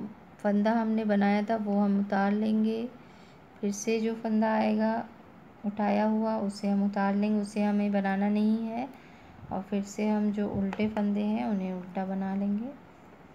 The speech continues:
तीन और ये चार। उसी process को repeat करेंगे। जो फंदे हमें, ने बनाए हैं extra उसे उतारना है,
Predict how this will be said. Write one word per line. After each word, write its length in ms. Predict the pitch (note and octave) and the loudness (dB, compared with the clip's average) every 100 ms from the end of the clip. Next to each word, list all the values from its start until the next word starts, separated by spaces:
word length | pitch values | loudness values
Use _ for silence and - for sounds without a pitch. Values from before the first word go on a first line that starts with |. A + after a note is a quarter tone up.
| - - - - - - - - - - - - - - - - - - - - - - - - - - - | -18 -18 -20 -20 -20 -20 -20 -20 -20 -20 -20 -20 -20 -20 -20 -20 -20 -20 -14 -14 -16 -20 -20 -20 -20 -18 -10
तीन 540 | F#3 F#3+ F#3+ G3+ A#3+ - - - - - - | -8 -4 -4 -2 -4 -6 -18 -20 -20 -20 -14
और 120 | F3 F3 | -10 -8
ये 200 | F3+ F#3 - | -8 -10 -14
चार। 420 | - - - - - - - - - - - - - - - - - - - - - - | -8 -6 -6 -10 -14 -20 -20 -20 -20 -20 -20 -20 -20 -20 -20 -20 -20 -20 -20 -20 -16 -8
उसी 180 | A3 B3+ | -4 -4
process 440 | B3+ C4+ C4 C4 | 0 0 0 -4
को 120 | C4 B3+ | -4 -4
repeat 340 | B3+ B3+ B3 | -2 -4 -4
करेंगे। 480 | C4 B3 B3 B3+ C#4+ | -2 0 0 0 -2
जो 160 | B3 A3 | -2 -2
फंदे 380 | A3 G#3+ A3+ | 2 2 2
हमें, 500 | A#3 A3+ A3+ A3 A3 | 0 0 -2 -2 -2
ने 220 | G#3 G#3+ G#3+ | 0 4 4
बनाए 340 | G#3 G3+ G#3 | 2 2 2
हैं 180 | A3 A3+ | 0 0
extra 340 | G#3+ G#3+ A#3 A3+ | -2 -2 -2 0
उसे 220 | A3 G#3+ | 0 -4
उतारना 540 | G3+ G3+ G3 F#3+ G3+ G#3+ | -4 -2 -2 0 0 0
है, 320 | A3 A#3 D#4+ | 0 -2 -4